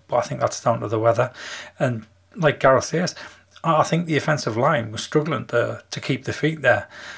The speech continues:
And when, when you've got a defensive tackle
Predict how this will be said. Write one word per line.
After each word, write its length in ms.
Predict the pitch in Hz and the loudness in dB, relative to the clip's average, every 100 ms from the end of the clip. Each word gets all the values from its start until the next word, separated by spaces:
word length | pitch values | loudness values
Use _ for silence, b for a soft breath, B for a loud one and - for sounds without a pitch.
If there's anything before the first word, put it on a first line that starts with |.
| B - | B 2
And 320 | 117 117 110 | 4 4 2
when, 200 | 147 151 | 0 2
when 140 | 151 135 | 2 0
you've 120 | 123 | 2
got 180 | 135 120 | 4 6
a 300 | 117 113 - _ _ _ | 4 2 -2 _ _ _
defensive 480 | - - 131 - 107 | -6 0 0 0 -6
tackle 520 | - 123 - 117 110 | 0 0 2 0 0